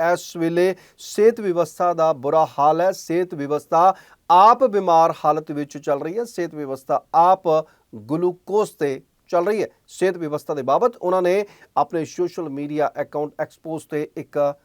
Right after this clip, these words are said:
ਟਵੀਟ ਕੀਤਾ ਹੈ। ਉਸ ਦੇ ਉੱਪਰ ਉਹਨਾਂ ਨੇ ਜੋ ਕੁਝ ਲਿਖਿਆ, ਅਸੀਂ ਤੁਹਾਨੂੰ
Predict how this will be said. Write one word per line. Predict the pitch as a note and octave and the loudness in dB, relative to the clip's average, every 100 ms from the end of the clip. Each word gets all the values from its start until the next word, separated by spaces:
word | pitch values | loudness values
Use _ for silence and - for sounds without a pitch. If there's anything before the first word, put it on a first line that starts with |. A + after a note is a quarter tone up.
| _ _ - | _ _ -14
ਟਵੀਟ | B2 F3+ - | -10 -10 -12
ਕੀਤਾ | F3+ F3 F#3+ F3 | -14 -6 -2 0
ਹੈ। | G#3+ A3+ | -2 -6
ਉਸ | D3 C#3+ | -8 -6
ਦੇ | D#3 - D#3+ | -8 -6 -8
ਉੱਪਰ | - F3+ - | -2 -2 0
ਉਹਨਾਂ | D3+ D3 | -2 -2
ਨੇ | C#3 C3 - _ _ | -2 -4 -8 _ _
ਜੋ | B2+ D#3 | -6 -6
ਕੁਝ | D3+ C3+ | -6 -8
ਲਿਖਿਆ, | C3 C#3 - E3+ - | -6 -6 -4 -4 -4
ਅਸੀਂ | - D3 | -10 -10
ਤੁਹਾਨੂੰ | C3+ C#3+ | -8 -6